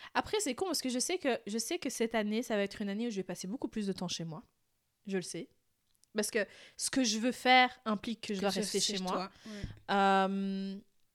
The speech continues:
Speaker 1: mais après, je pense que ça va être une force en mode accepter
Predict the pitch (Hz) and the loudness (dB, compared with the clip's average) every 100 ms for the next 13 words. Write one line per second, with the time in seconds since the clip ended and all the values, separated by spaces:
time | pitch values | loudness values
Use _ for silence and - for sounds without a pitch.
0 | _ _ _ - - - 214 226 233 220 | _ _ _ -20 -18 -2 4 10 10 8
1 | - 262 277 311 - - - 285 - 254 | 4 6 6 6 0 -8 -4 -4 -2 -2
2 | 220 202 196 - 208 - - 240 247 - | 0 0 -2 -4 -6 -6 0 0 2 -2
3 | - - _ _ _ - 202 202 - _ | -4 -8 _ _ _ -4 0 0 -4 _
4 | 233 - - 220 - 226 220 254 | -6 -4 -4 -6 -6 -2 -2 -2